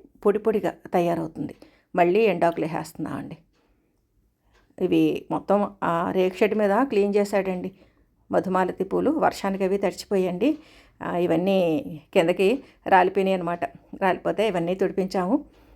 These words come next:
మా గార్డెన్లో పూలు చూసారా ఎంత చక్కగా నిండుగా విరబూసినాయో.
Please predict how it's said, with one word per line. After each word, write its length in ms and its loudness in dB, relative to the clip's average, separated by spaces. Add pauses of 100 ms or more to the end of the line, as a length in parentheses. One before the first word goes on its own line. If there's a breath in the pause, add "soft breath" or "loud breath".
(300 soft breath)
మా 60 2
గార్డెన్లో 480 2
పూలు 300 0 (120)
చూసారా 260 4
ఎంత 300 0
చక్కగా 380 0
నిండుగా 320 2
విరబూసినాయో. 640 2